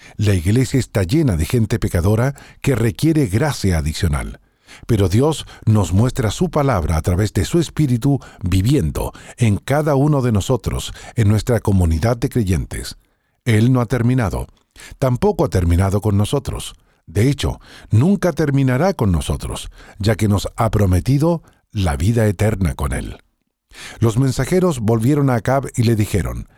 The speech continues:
"Así dice Ben-Hadad, mandé a decirte que me entregaras tu oro y tu plata, tus esposas y tus hijos. Por tanto, mañana,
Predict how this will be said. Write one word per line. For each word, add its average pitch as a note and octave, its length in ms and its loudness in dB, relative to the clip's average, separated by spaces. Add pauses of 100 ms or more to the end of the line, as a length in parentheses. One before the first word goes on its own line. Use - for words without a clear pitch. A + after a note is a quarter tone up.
(180)
"Así D3+ 360 0
dice D3+ 420 0
Ben-Hadad, G2+ 840 -2 (520)
mandé A2+ 480 2
a E3+ 60 2
decirte A2+ 640 -2 (220)
que G#2+ 160 2
me G#2 100 4
entregaras G2+ 640 0
tu A2 160 2
oro C#3 260 2
y C3+ 60 0
tu B2 160 -2
plata, F#2+ 400 -2
tus - 240 -2
esposas C3+ 580 -2
y A2 120 -2
tus A2+ 200 0
hijos. - 460 -6 (680)
Por G2+ 180 0
tanto, C3 400 0
mañana, B2+ 560 0